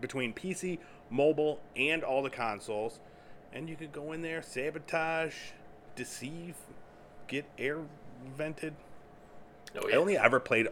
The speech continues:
Speaker 1: Among Us once. That's my, um, my claim to fame.
Speaker 2: I've never touched it.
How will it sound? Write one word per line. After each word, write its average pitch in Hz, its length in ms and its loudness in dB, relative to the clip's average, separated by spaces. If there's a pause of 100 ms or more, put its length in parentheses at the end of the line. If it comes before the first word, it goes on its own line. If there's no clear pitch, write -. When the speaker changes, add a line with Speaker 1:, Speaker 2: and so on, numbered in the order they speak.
Speaker 1:
Among 98 240 2
Us 92 160 -4
once. - 460 -4 (560)
That's 104 220 0
my, 101 280 0
um, 92 340 -6 (1300)
my 87 100 -6
claim 95 360 -4
to 85 60 -10
fame. 90 340 -8 (420)
Speaker 2:
I've 131 180 6
never 143 240 12
touched 120 420 6
it. 101 160 2